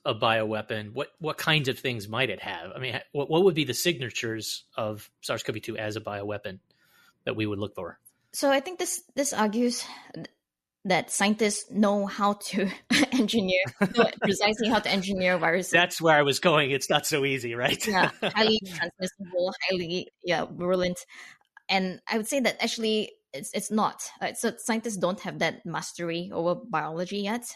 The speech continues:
Speaker 2: uh, even, even though it's making huge leaps and bounds, is that I think most lab outbreaks are actually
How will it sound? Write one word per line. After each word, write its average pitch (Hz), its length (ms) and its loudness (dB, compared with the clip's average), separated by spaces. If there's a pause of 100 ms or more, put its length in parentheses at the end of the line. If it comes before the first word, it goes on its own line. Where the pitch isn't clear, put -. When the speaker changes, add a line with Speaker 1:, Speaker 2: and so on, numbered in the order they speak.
(180)
Speaker 2:
uh, 165 200 -2
even, 196 240 -4
even 196 180 -2
though 190 100 2
it's 170 120 -2
making 170 380 -6
huge - 240 -8
leaps 180 220 -6
and 170 140 -10
bounds, 175 360 -6 (580)
is 175 200 -4
that 175 180 2
I 208 60 0
think 269 200 -2 (680)
most 208 520 0
lab 185 280 2 (260)
outbreaks 165 520 -4 (240)
are 156 100 0
actually 185 500 -2